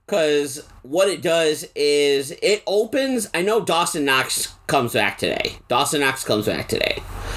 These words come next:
Um, a lot of people are, a lot of people are not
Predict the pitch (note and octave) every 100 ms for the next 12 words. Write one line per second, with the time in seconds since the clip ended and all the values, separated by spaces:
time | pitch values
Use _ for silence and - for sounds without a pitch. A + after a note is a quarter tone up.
0 | - - - B2+ C3 B2 A#2 A2+ - -
1 | - - - - - C#3 D3+ E3 E3 -
2 | G3 F3 E3+ D#3+ - A#2+ D3+ D3+ C#3+ C#3
3 | C#3 C3 - - - - - - - -
4 | - - - - - - - C#3+ D#3 E3+
5 | F3 G#3 F3 D#3+ C3+ C3 C3 C3+ C#3 C3+